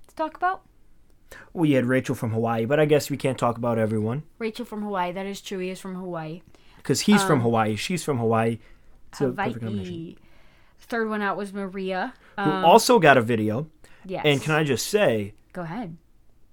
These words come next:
Speaker 2: her dad just looks like a rock star.
Speaker 1: Her dad looked cool.
Speaker 2: I thought, I,
Speaker 1: Next
Speaker 2: I,
Speaker 1: Golden Bachelor for sure.
Speaker 2: I didn't, like, 'cause w-, there were people talking in the room, I couldn't hear it. And for a second, I'm like, "Wait, why are they showing the d-," like, I feel like they don't normally show, like,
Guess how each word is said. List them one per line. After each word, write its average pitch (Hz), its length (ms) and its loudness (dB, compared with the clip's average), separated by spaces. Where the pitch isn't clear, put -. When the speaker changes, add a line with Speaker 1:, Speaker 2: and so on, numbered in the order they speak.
Speaker 2:
her 156 120 2
dad 151 240 6
just 123 160 -4
looks 120 180 -2
like 104 120 -2
a 87 40 -10
rock 82 260 -12
star. - 180 -16
Speaker 1:
Her 240 160 -6
dad 220 180 -2
looked 190 240 -10
cool. 175 500 -10
Speaker 2:
I 139 120 6
thought, 202 260 4
I, 180 200 8
Speaker 1:
Next 220 260 10
Speaker 2:
I, 240 40 -8
Speaker 1:
Golden 254 240 -2
Bachelor 185 360 -4
for 185 140 -14
sure. 185 400 -10
Speaker 2:
I 151 160 8
didn't, 202 460 10
like, 147 380 6
'cause 143 200 2
w-, 151 240 -6
there 156 100 10
were 143 80 10
people 147 220 4
talking 139 340 4
in 131 60 0
the 127 80 2
room, 127 120 4
I 120 60 4
couldn't 131 240 2
hear 113 240 2
it. 143 140 0
And 151 160 4
for 165 140 8
a 135 40 8
second, 160 320 4
I'm 123 80 4
like, 117 160 2
"Wait, 156 140 4
why 113 180 0
are 160 80 0
they 156 80 0
showing 127 360 0
the 107 60 -2
d-," 104 200 -14
like, 127 160 -2
I 170 80 0
feel 190 160 -2
like 175 100 0
they 151 100 4
don't 139 180 0
normally 127 280 -2
show, 123 300 -2
like, 107 260 0